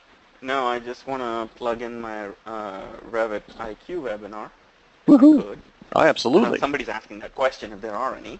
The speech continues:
Speaker 1: So yes, we do have a Revit I Q webinar as well.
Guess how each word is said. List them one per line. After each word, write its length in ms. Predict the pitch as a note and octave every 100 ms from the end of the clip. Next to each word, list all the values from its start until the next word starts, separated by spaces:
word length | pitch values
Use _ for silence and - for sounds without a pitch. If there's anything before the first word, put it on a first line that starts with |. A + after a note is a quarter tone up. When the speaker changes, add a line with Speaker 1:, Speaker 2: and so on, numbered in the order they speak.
| _
Speaker 1:
So 400 | - A2 G#2+ G#2 A2
yes, 240 | A2 -
we 120 | B2
do 140 | C#3 F#3
have 200 | A#2+ G#2+
a 220 | G#2 G#2+
Revit 240 | G#2 G#2+ -
I 100 | G#2+
Q 180 | - G#2+
webinar 540 | G#2 G#2 G2 - - _ _
as 140 | A#2+
well. 300 | - C#3 -